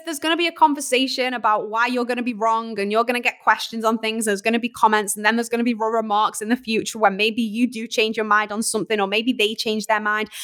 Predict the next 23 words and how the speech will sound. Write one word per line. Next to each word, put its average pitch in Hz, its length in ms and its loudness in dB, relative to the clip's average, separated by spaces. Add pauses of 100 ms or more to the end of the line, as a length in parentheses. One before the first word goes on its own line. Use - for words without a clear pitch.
(160)
And, 320 180 2
and 320 140 0
the 349 40 0
truth - 300 0
is, 370 180 0
it's 262 140 -2
just - 380 2
so 247 240 2
not 285 160 2
worth 269 200 0
the - 160 -8
energy 247 360 2
and 214 100 0
the 202 160 0
effort. - 440 0 (280)
So - 200 0
if 311 200 2
you 302 140 -2
know 269 400 4
that 285 120 -2
there 262 160 -2
are 240 140 -2
certain 233 600 -2